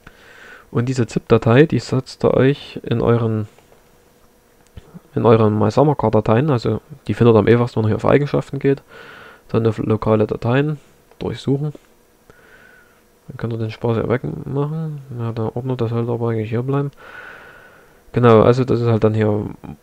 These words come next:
halt unser, euer Installationsverzeichnis. Ne, was bei mir jetzt die Festplatte ist, dann Steam, Steam Apps, Common, My Summer Car. Ich meine, es, ihr, ihr findet das schon, ihr seid ja nicht doof, ne? So, dann hab ich hier diese rar-Datei, die habt ihr ja zum Download gekriegt, die müsst ihr anpacken.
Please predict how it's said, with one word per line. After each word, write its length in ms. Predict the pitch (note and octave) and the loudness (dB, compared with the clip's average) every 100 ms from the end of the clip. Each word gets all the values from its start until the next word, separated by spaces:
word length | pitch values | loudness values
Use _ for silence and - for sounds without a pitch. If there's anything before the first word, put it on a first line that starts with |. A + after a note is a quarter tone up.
| - - | -12 2
halt 240 | A#2 A#2 | 4 4
unser, 180 | A#2 - | 2 -2
euer 320 | - - G#2 | -2 2 4
Installationsverzeichnis. 1400 | A2 - E2+ - G#2+ - G2 G#2+ G2 - - - - - | 2 0 -2 -2 -4 -4 -4 -2 -2 -4 -16 -18 -18 -6
Ne, 220 | A2 A#2 | 0 0
was 120 | A2 | 0
bei 80 | A2+ | 0
mir 80 | G#2+ | 0
jetzt 200 | - - | -2 -8
die 60 | |
Festplatte 480 | - B2+ - A#2 A#2+ | -2 -2 2 2 4
ist, 320 | A#2+ B2 - | 2 0 -4
dann 260 | A2 G#2+ A2 - | -6 -4 -8 -12
Steam, 400 | - - A#2+ A#2+ | -10 -2 0 -2
Steam 280 | - A2+ G#2+ | -6 -4 0
Apps, 260 | A2 - | -2 -4
Common, 260 | - A2 G#2+ | -4 -2 0
My 80 | - | -2
Summer 280 | A#2+ A#2 - | 0 0 0
Car. 320 | A2+ A2 A2+ | 2 0 0
Ich 140 | - | -4
meine, 200 | E2+ G#2 | -4 -4
es, 240 | - - - _ | -4 -12 -14 _
ihr, 220 | - - - | -6 -2 2
ihr 140 | A#2+ | 2
findet 300 | C3 C3+ - | 4 2 4
das 120 | G#2 | 2
schon, 140 | - G#2+ | 2 0
ihr 80 | |
seid 160 | A2+ B2+ | 4 6
ja 80 | B2 | 6
nicht 180 | A2 - | 4 2
doof, 300 | F#2 - - | 0 -2 -6
ne? 180 | A2 A2+ - - - - - - - - - - - - _ _ | -4 -4 -8 -20 -20 -20 -20 -20 -20 -20 -20 -20 -20 -20 _ _
So, 120 | - | 0
dann 140 | A#2+ A2+ | 4 4
hab 120 | B2 | 2
ich 140 | C#3 | -2
hier 400 | - - D3 F3+ - - | -6 -2 0 2 -2 -8
diese 160 | B2 G#2+ | -2 2
rar-Datei, 520 | A2 D3+ E3 F3 F3+ | 6 6 6 2 0
die 120 | B2 | 0
habt 160 | C3 B2 | 0 0
ihr 40 | |
ja 100 | B2 | 0
zum 160 | - A2+ | -2 0
Download 320 | A2 C#3 D#3+ - | 4 4 2 -2
gekriegt, 360 | - F3+ - | -6 -6 -4
die 60 | A#2+ | -2
müsst 220 | B2+ - | -2 -4
ihr 20 | |
anpacken. 380 | A2 - E3 | -6 0 0